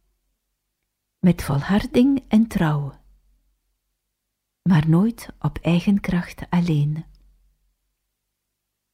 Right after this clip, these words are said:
De liefde van de Heer, die vooral werkzaam is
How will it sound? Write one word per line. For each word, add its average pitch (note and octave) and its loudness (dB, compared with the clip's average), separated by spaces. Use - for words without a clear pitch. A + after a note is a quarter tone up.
De F#3+ 2
liefde B3+ 2
van A3+ 4
de G#3+ 2
Heer, D3+ -2
die G#3 6
vooral G#3+ 2
werkzaam F#3+ 2
is - -6